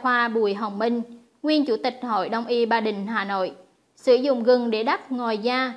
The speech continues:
hay ăn uống đều rất tốt cho sức khỏe. Tuy nhiên, cần ghi nhớ kỹ một số nguyên tắc sau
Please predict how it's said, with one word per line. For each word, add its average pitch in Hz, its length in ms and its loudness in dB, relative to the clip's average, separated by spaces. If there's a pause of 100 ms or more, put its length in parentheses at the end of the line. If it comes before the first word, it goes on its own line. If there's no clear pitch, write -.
(160)
hay 247 260 -2
ăn 233 220 -6
uống 240 300 2 (100)
đều 208 240 -2
rất 277 200 -8
tốt 320 260 -2
cho 240 100 -4
sức 302 200 -10
khỏe. 190 300 -2 (640)
Tuy 320 120 0
nhiên, 302 400 4
cần 233 220 -2
ghi 247 120 -2
nhớ 262 340 0
kỹ 185 220 -2
một 240 240 -4
số 247 200 -2
nguyên 285 260 -2
tắc 302 220 -6
sau 247 420 0